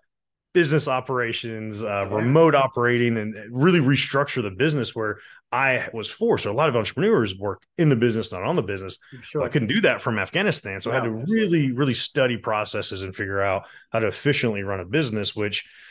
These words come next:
Speaker 1: doing that during the military and then covid hit after. So six months after I got back from Afghanistan, covid hit.
Speaker 2: Of course.
Speaker 1: I get rolling again, and then covid hit, and I didn't miss a beat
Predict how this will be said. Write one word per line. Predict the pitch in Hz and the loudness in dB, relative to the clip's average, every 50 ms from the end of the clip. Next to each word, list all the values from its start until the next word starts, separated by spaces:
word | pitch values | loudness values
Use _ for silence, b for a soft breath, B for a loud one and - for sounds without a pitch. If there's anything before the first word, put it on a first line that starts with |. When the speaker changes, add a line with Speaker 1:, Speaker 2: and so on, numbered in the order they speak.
| B B B B _ - 110 107 | B B B B _ -14 -10 -4
Speaker 1:
doing | 101 131 139 139 120 107 95 | 0 2 4 4 4 2 0
that | 90 107 151 170 147 110 127 - - | 0 0 0 2 2 0 0 -2 -4
during | 107 107 98 95 | -6 -6 -6 -4
the | 95 | -2
military | 107 156 196 202 - - - 98 95 95 101 104 95 | -2 0 0 0 -2 -2 -2 -2 -2 -2 -4 -6 -6
and | - 101 101 | -6 -6 -6
then | 98 90 92 101 - _ | -8 -8 -10 -14 -18 _
covid | - - 196 240 220 175 120 - | -2 0 0 0 0 0 -2 -2
hit | - 101 90 95 113 - - _ _ _ _ _ | -4 -4 -4 -4 -4 -6 -10 _ _ _ _ _
after. | - 117 139 151 - - - 98 101 104 | -4 -2 -2 -2 -4 -4 -6 -6 -4 -4
So | - 117 | -4 -4
six | - - 123 - - | -2 0 -2 0 2
months | 139 139 127 127 | 0 0 0 0
after | 123 - 131 | -2 0 0
I | |
got | 113 120 113 104 | 0 0 -2 -2
back | 110 107 | -4 -6
from | - 107 92 | -6 -8 -12
Afghanistan, | 87 - - 160 180 165 - - 90 90 | -8 -6 -4 -4 -2 -4 -4 -8 -10 -8
covid | - - 156 196 190 165 - | -2 0 0 2 2 0 -2
hit. | 95 92 95 104 | -2 -6 -6 -8
Speaker 2:
Of | - - - - - - _ _ | -10 -14 -20 -20 -20 -20 _ _
course. | - 110 107 | -8 -6 -2
Speaker 1:
I | 123 | 0
get | 135 123 104 | 0 0 2
rolling | 117 139 170 180 170 143 | 4 6 6 6 6 4
again, | 127 113 120 120 117 | 4 2 2 0 0
and | 110 | -2
then | 107 98 | -4 -4
covid | 95 - 151 185 - 117 | -2 0 0 0 0 0
hit, | 117 113 113 107 - | -2 -2 -2 -2 -4
and | 107 120 | -4 -2
I | 147 170 | -2 -2
didn't | 165 147 123 110 | -2 -4 -6 -6
miss | 101 - - 101 | -8 -10 -10 -14
a | |
beat | 90 90 87 90 185 190 175 117 - | -14 -14 -8 -4 -4 -4 -4 -4 -8